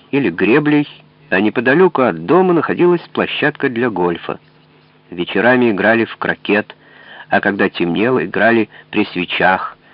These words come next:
как это делал Флеминг в Вимрё. Но обыкновенный крокет его не мог удовлетворить. По своему обыкновению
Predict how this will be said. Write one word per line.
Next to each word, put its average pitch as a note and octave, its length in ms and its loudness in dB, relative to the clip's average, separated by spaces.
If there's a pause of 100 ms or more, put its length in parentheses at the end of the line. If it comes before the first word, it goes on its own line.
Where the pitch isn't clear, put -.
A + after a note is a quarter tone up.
(200)
как - 180 -6
это F#2 140 -2
делал F#2 280 0
Флеминг A#2 640 -2 (240)
в E2+ 60 -10
Вимрё. F2 520 -2 (1040)
Но F3 100 4
обыкновенный F#3 640 4
крокет D#3+ 480 0
его D#3 180 2
не E3+ 120 4
мог D#3+ 240 2
удовлетворить. F2+ 760 -2 (280)
По D#2+ 100 -2
своему G#2 340 0
обыкновению A#2 640 2